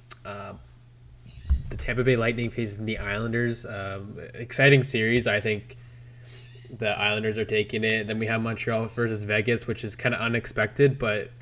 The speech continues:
kind of an exciting series as well. It's good hockey that we're watching. Um, Seattle has a new coach, actually, this year. Um, they just announced it today. How do you say this name, Bryce? Dave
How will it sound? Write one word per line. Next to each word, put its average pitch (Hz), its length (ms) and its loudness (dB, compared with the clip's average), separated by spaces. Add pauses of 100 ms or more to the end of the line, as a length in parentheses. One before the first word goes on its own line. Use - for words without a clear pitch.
kind 131 200 6
of 127 60 4
an 135 60 8
exciting 123 380 4
series 123 320 4
as 113 160 2
well. 113 360 2 (220)
It's - 120 -18
good 156 220 8
hockey 131 380 6
that 127 120 8
we're 127 120 2
watching. 127 540 0 (340)
Um, 113 220 0
Seattle 131 540 2
has 123 240 0
a 113 40 -4
new 123 220 -2
coach, 139 540 -4
actually, 104 420 -8
this 104 220 -6
year. 117 340 -4 (360)
Um, 98 520 -4
they 107 140 -4
just 117 180 -6
announced 110 400 -6
it - 100 -10
today. 110 540 -6 (760)
How 135 100 0
do 165 60 4
you 202 60 4
say 233 140 0
this 226 240 -4
name, 123 220 2
Bryce? - 300 -6
Dave 120 400 -4